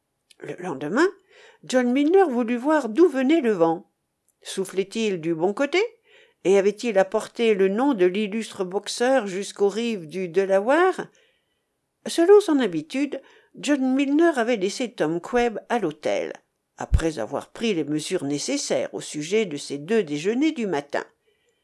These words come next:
Cette fois encore, comme à Cincinnati, il n'avait point inscrit leurs noms et qualités sur le livre des voyageurs.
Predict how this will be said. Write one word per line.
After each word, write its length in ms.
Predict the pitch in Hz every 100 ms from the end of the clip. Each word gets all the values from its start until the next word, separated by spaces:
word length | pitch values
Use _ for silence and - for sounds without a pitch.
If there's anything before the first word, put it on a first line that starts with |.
| _ _ _ _ _ _ _ _
Cette 300 | - 339 320
fois 260 | - 415 370
encore, 560 | 302 - 170 247 -
comme 220 | - 269 320
à 80 |
Cincinnati, 920 | 294 214 185 - 151 139 143 285 302 302 - - _
il 180 | 285 294
n'avait 280 | 339 285 208
point 320 | - 330 294
inscrit 460 | 202 185 - 294 277
leurs 280 | 175 151 165
noms 260 | 240 247
et 140 | - 151
qualités 600 | 240 220 180 - 202 160
sur 220 | 160 170
le 140 | 170
livre 360 | 180 208 170 175
des 140 | 175
voyageurs. 800 | 165 170 160 156 165 147 147 143